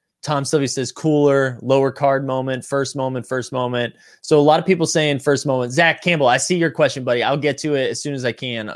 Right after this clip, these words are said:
Just, w-, you know, we're, we're rolling through some other stuff right now. Um,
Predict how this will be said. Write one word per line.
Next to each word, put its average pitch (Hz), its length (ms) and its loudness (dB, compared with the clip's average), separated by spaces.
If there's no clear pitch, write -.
Just, 120 220 -14
w-, 135 240 -10
you 131 100 -4
know, 95 260 -8
we're, 123 460 -4
we're 127 160 2
rolling 123 320 2
through 123 140 -2
some 120 160 -8
other 117 140 -6
stuff 113 240 -4
right 98 140 -8
now. 92 120 -14
Um, 107 440 2